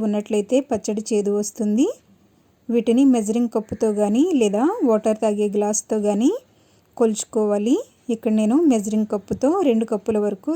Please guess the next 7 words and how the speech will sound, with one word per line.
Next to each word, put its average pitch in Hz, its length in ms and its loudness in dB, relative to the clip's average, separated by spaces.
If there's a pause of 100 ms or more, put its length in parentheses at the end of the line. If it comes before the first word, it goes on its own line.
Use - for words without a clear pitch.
(120)
దబ్బకాయ 208 480 -2
ముక్కలను 208 420 -4
తీసుకున్నాను. 208 580 -4 (720)
ఇందులో 220 380 2 (520)
రెండున్నర 220 460 2 (140)
లేదా 202 240 2 (760)
మూడు 226 180 2